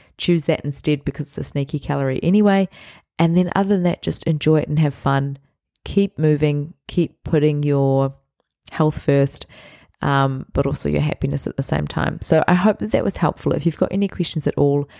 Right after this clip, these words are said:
definitely let me know. I'll try and pop the links in the show notes as well for the sauces and stuff that I use, which might be beneficial for some people. If you're in Australia, they are honestly so, so good and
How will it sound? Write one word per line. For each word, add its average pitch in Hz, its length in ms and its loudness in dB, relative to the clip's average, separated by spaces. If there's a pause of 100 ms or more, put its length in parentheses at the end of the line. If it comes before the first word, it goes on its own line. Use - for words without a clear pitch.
(360)
definitely 147 320 -6
let 143 180 -2
me 147 100 2
know. 143 280 2
I'll 151 140 4
try 185 220 0
and 233 140 0
pop - 240 0
the 165 60 0
links 143 460 -4
in 160 160 -2
the 151 60 -2
show 143 180 0
notes - 240 -4
as 139 60 -8
well 147 140 4
for - 140 -2
the 139 120 0
sauces - 500 -6
and 214 100 0
stuff - 240 -2
that 214 100 2
I 214 40 4
use, 214 320 4 (400)
which - 200 0
might 180 320 0
be 190 80 4
beneficial 180 520 2
for 180 140 -2
some 170 200 0
people. 165 200 0
If 165 140 -2
you're 151 80 2
in 143 100 0
Australia, 147 480 2
they 151 100 -2
are - 180 -2
honestly 143 380 -4
so, 143 240 0
so 143 200 0
good 139 360 0
and 135 360 -4